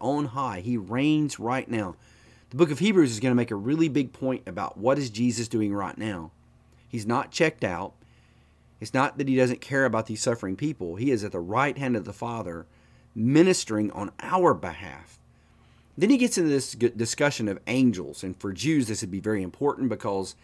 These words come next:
angels were there mediating the law of Moses. They were the ones that helped deliver the law of Moses. We see in Deuteronomy thirty-two that when God came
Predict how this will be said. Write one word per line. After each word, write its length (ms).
angels 640
were 160
there 320
mediating 800
the 80
law 240
of 80
Moses. 600
They 120
were 120
the 100
ones 300
that 160
helped 340
deliver 480
the 100
law 200
of 100
Moses. 400
We 80
see 160
in 80
Deuteronomy 460
thirty-two 500
that 160
when 160
God 380
came 380